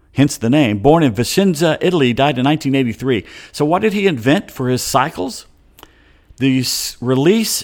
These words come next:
s-, the, no, the quick release skewer patent. I don't know about you, you, but if I have a bicycle, the last thing I want to find on that bicycle is something that can skewer me. Sounds painful. That sounds like no bicycle seat.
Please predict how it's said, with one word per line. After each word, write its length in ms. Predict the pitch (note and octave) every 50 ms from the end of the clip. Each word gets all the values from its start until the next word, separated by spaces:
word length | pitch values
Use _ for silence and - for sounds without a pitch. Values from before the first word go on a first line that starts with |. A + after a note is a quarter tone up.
| -
s-, 220 | - - - - - -
the, 160 | - A2+ A#2 -
no, 360 | C3 D3 C3 F#2 E2 - - G2
the 160 | A#2+ C3 A#2
quick 480 | - - - - A3 C4 B3 - - - -
release 520 | C#3 C#3 C3 B2 B2 B2 B2+ A#2+ - - -
skewer 760 | - - - - - - E3 F#3 E3 E3 D#3+ D#3 D#3 C3 - -
patent. 560 | - - D3+ C#3+ - - G2+ F2 - - - _ _ _ _ _ _ _ _ _ _ _ - - - - - _ _ _ -
I 100 | - G#2
don't 120 | A#2 A#2
know 60 | B2 B2+
about 320 | A#2 A#2+ A#2+ A2+ - -
you, 320 | B2+ B2 C3 C3+ C#3 - -
you, 340 | A2 A2+ B2+ D#3+ G3+ A3+ A3+
but 280 | G#3+ A#2 G2+ - - -
if 220 | A2 A2 - -
I 220 | - G2 G#2 G2+ G2+
have 400 | G2+ G2+ G#2 G2 G2 G2+ G2 G2
a 40 | F#2
bicycle, 540 | - A2+ C3 B2+ - - - - F3+ -
the 140 | F#3 - A2
last 240 | A2 A2 A#2 - -
thing 160 | A#2 A#2 A2+
I 80 | A2+ A#2
want 240 | A#2 A2+ A2+ A2+ -
to 80 | -
find 360 | - - - B2 B2+ C3 B2
on 100 | B2 B2
that 120 | C3 A#2 A2
bicycle 480 | B2 C3 C3 B2+ - D3 D3 D#3+ E3+
is 80 | C3 A2
something 380 | - B2+ A#2 - C3+ B2+ B2+ B2
that 240 | A2 A2 A#2+ -
can 200 | - - A#2+ A#2+
skewer 600 | A#2+ - - - - - F#3+ F#3+ D3 G#2 F2 -
me. 340 | - - - - - _ _ _ _ _ _ _ _ _ _ _ _ _ _
Sounds 280 | - - E2+ - G2
painful. 400 | - - B2+ G2 - _ - _ _ _ _ - - - - - - - - -
That 120 | G#2+ A#2
sounds 240 | - C#3+ C#3 B2 C3
like 200 | B2+ A2 - -
no 200 | - A#2+ C3 B2+
bicycle 540 | G2+ - A#2 C#3 D3+ - - F#2+ - - -
seat. 400 | - - - - - _ _